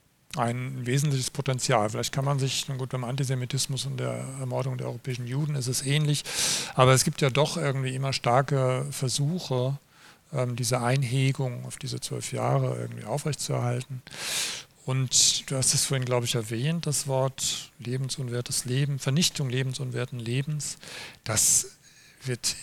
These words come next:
jeder sagen, „Ja, das ist ja knallharter Nazi-Sprech.“ Das ist der Titel einer Schrift von neunzehnhundertzwanzig von einem angesehenen Juristen und einem nicht minder angesehenen Psychiater,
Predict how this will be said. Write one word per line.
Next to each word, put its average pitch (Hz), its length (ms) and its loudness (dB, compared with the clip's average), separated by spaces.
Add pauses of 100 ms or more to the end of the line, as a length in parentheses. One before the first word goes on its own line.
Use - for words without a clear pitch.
(120)
jeder 135 400 2
sagen, 123 220 6
„Ja, 120 140 2
das 117 160 2
ist - 160 4
ja 120 100 4
knallharter 120 680 2
Nazi-Sprech.“ - 1200 -4 (640)
Das 135 180 0
ist - 220 -4
der 120 200 2
Titel 151 320 -2
einer 127 160 -2
Schrift - 300 -2
von 139 140 -2
neunzehnhundertzwanzig 127 800 -2
von 143 120 -4
einem 120 180 -4
angesehenen 120 540 -4
Juristen 135 760 -2
und 139 160 -2
einem 123 180 -4
nicht 117 220 -8
minder 135 260 -2
angesehenen 127 480 -4
Psychiater, 135 760 -2